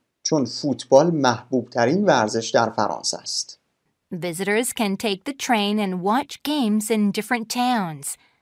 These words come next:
Speaker 2: such as Lyon, Marseille, Bordeaux, and Nice.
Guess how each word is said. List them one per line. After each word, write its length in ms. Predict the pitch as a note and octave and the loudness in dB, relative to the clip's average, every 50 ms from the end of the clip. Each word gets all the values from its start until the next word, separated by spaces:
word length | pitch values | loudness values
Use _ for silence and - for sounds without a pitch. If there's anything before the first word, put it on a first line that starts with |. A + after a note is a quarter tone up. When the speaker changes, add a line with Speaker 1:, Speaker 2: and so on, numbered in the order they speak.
| _ _ - | _ _ -8
Speaker 2:
such 360 | D4+ - - F#4+ G4 - - | -4 2 2 2 2 2 2
as 240 | C#4+ C4 C4+ C4 - - _ _ | -2 0 0 -2 -4 -8 _ _
Lyon, 460 | - B3 A#3+ A#3 A3 G#3 G3 F#3+ A3 B3+ D4 - _ _ _ _ _ _ - | -2 0 2 2 2 2 2 2 0 -2 -4 -8 _ _ _ _ _ _ -2
Marseille, 800 | G#3 G3 F#3+ F3+ F3 D#3+ - - A3+ A#3 A3+ G3+ F3+ F#3+ A3 - _ _ _ _ - | 0 2 2 2 2 0 0 2 4 4 4 4 2 -2 -4 -6 _ _ _ _ -8
Bordeaux, 640 | C4 A3+ D4+ D4 D4+ B3 E4+ F4 D#4+ B3+ A#3+ C4 - - | -2 2 2 2 2 2 4 4 4 4 2 0 -2 -2
and 200 | - D4 C#4 C4+ B3+ | 2 4 4 4 4
Nice. 540 | B3+ A3+ F#3+ E3 C#3+ C3+ - - - - | 4 2 0 -2 -4 -4 -2 -2 -2 -2